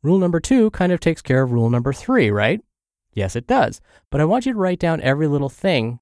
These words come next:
that wasn't on your list. Maybe you grabbed a handful of pretzels, or you drank an extra Gatorade, or you had a glass of wine that you hadn't intended to. You're gonna write down every possible thing that goes in your mouth. Anything that you consume,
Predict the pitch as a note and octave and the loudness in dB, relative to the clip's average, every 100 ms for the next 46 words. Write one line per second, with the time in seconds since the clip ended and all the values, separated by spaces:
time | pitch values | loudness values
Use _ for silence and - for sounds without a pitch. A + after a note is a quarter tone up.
0 | _ - A2+ A#2 A2 G#2+ G#2 G2+ D3+ G#3+ | _ -12 -4 -2 -2 0 0 0 0 0
1 | - - _ _ _ _ - G2+ G2 A2 | -2 -12 _ _ _ _ -6 -4 0 4
2 | A#2+ A#2+ A#2+ G#2+ B2+ A#2 C3+ D3 D3 D#3+ | 4 4 2 2 0 -2 0 0 0 0
3 | D#3+ - A3 - B2 - B2+ - A2 A2+ | 0 0 0 0 -2 -2 -6 -4 0 2
4 | A#2 B2 C3 B2 C3 C3+ D#3 - C#3 - | 2 2 0 2 0 0 -4 -2 -6 -2
5 | D3 C3+ F#3+ D#3+ A2 A2+ - A2 B2 B2+ | -4 2 2 2 0 -2 -2 0 0 2
6 | D3 C3 C#3+ D3 C#3 C#3+ F#3+ G#3 E3 A2+ | 0 0 0 0 -2 0 2 4 2 2
7 | A#2+ A2 A2 G#2+ G2+ A2 G2 G2+ - F#2+ | 2 2 2 2 0 0 0 -2 -6 -8
8 | F#2 _ _ _ _ _ _ D3+ F#3+ C4 | -8 _ _ _ _ _ _ 0 2 4
9 | B3 A#3 G#3 F3 C#3+ D3+ F3 D#3+ D3 - | 2 2 2 2 0 2 0 0 -2 -4
10 | C#3+ - G3 E3 B2 A2 A2+ G#2+ G#2+ A2 | -8 -4 -2 2 2 0 0 0 0 0
11 | E3 - - - _ _ _ _ A#2+ B2+ | 0 -2 -4 -14 _ _ _ _ -4 -2
12 | E3 G3+ G3 G3 G3 F#3 A#3+ A3 F3+ E3 | 0 -2 0 0 0 0 4 4 4 0